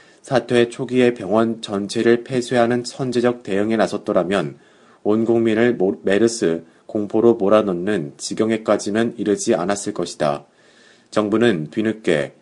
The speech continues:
기존 매뉴얼에 따라 격리 공간을 조금 협소하게 짰던 것이 사실이라고 인정했지만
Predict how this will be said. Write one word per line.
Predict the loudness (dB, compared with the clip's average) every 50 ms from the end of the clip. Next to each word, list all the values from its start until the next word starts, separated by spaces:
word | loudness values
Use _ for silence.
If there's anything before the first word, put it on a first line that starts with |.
| _ _ _
기존 | 0 0 2 4 4 4 2 2 2
매뉴얼에 | 0 0 0 0 0 2 2 2 0 0
따라 | 0 2 4 4 4 4 2 0 -6 -12 _ _
격리 | -6 -4 -2 0 2 2 2 2
공간을 | 0 -2 -2 0 2 2 4 2 2 2
조금 | 0 -4 -4 0 0 0 0 0
협소하게 | -4 -6 -12 -14 -6 0 2 4 4 4 4 2 0
짰던 | 2 0 0 0 0 -2 -2 -2
것이 | -4 -4 -2 0 0 0 0 -2 -6 -14 _ _ _
사실이라고 | -12 -4 0 0 0 2 2 2 2 2 2 2 2 2 2 2 2
인정했지만 | 2 0 -2 -4 -4 -4 -4 -6 -6 -8 -4 -2 0 0 -2 -4